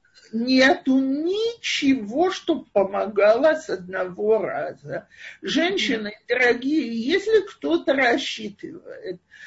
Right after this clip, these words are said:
Speaker 1: что я смогу передать какое-то волшебное слово или дать вам волшебную палочку,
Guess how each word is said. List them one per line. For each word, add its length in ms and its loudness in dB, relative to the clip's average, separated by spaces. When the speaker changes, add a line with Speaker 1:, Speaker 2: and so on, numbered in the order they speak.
Speaker 1:
что 260 -6
я 260 2
смогу 540 0
передать 640 2
какое-то 680 2
волшебное 1000 0
слово 720 -4
или 300 -2
дать 400 2
вам 280 -4
волшебную 1000 -4
палочку, 920 -2